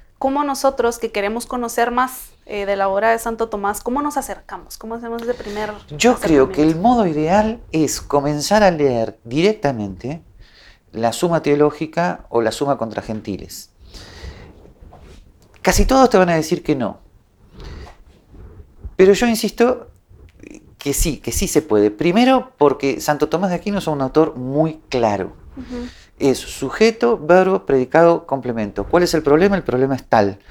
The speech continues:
Speaker 2: ¿Cuál es mi posesión? Mi posesión es tal. Bien, hay que acostumbrarse al lenguaje.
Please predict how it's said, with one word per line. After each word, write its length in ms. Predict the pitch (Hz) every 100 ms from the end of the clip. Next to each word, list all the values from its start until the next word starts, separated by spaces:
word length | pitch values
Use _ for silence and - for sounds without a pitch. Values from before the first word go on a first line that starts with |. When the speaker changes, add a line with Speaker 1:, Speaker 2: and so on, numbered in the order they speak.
| - -
Speaker 2:
¿Cuál 160 | - 180
es 80 | 160
mi 100 | 156
posesión? 400 | 139 135 190 190
Mi 80 | 156
posesión 360 | 110 107 151
es 200 | 143 - - - -
tal. 320 | 120 95 - -
Bien, 200 | 107 - -
hay 140 | 156 175
que 100 | 170
acostumbrarse 720 | - - 208 147 226 220 190
al 100 | 143
lenguaje. 540 | 131 127 117 - -